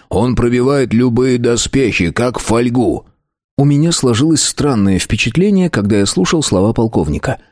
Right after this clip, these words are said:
Мне показалось, что он не то чтобы обвиняет генерала, но осуждает его действия, связанные с комарами-переростками.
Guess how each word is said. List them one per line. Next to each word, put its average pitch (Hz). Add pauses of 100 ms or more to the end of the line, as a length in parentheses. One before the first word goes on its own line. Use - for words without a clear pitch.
(200)
Мне 143
показалось, 185 (140)
что -
он 170
не 147
то 202
чтобы 220
обвиняет 180
генерала, 131 (180)
но 113
осуждает 175
его 87
действия, 175
связанные 120
с -
комарами-переростками. 87